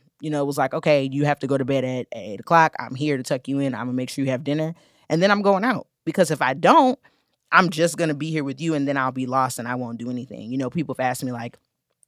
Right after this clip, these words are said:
"How do you go on trips and don't bring your kids?" What do you mean? Like, they're safe.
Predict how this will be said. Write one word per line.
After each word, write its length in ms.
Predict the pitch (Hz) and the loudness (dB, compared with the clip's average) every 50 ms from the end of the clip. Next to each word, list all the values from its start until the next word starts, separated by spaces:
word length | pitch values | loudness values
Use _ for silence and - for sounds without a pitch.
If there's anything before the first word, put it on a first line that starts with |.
| _ _ - | _ _ -4
"How 140 | - 170 170 | 0 2 2
do 60 | 180 | 2
you 100 | 180 180 | 0 -2
go 80 | 170 165 | -2 -2
on 140 | 147 139 | -2 -2
trips 240 | 131 - 180 156 - | 0 0 -2 -2 0
and 100 | 147 139 | -6 -4
don't 160 | 135 139 135 | -4 -4 -4
bring 140 | 127 139 131 | -2 -2 -4
your 80 | 127 120 | -4 -4
kids?" 420 | - 180 156 127 76 - - - _ _ _ _ _ _ _ _ _ _ _ | -4 -6 -6 -6 -8 -12 -20 -20 _ _ _ _ _ _ _ _ _ _ _
What 120 | 143 165 | -4 -2
do 60 | 208 226 | -2 0
you 120 | 214 202 | -2 -2
mean? 220 | 196 262 302 151 - _ _ _ _ - | -2 -4 -4 -6 -10 _ _ _ _ -2
Like, 260 | 143 143 139 135 - _ | 0 0 0 0 -4 _
they're 260 | - - 170 240 285 | 0 2 2 2 4
safe. 300 | - - 311 320 311 | 2 0 -2 -4 -8